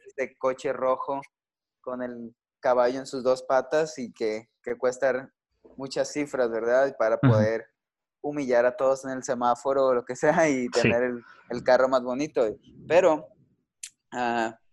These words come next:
Speaker 1: pues eso sería estar a la moda, sería, pues, irte con lo que el mercado te vende y todo esto.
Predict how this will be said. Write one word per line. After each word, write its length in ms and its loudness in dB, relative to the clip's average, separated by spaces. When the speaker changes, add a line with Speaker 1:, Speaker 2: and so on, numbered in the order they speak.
Speaker 1:
pues 180 -2
eso 200 4
sería 400 6
estar 240 2
a 40 4
la 140 2
moda, 440 2
sería, 640 0
pues, 220 -6
irte 280 -6
con 180 -4
lo 160 -8
que 380 -2
el 160 -4
mercado 460 0
te 120 0
vende 400 -2
y 80 -8
todo 180 -2
esto. 320 -10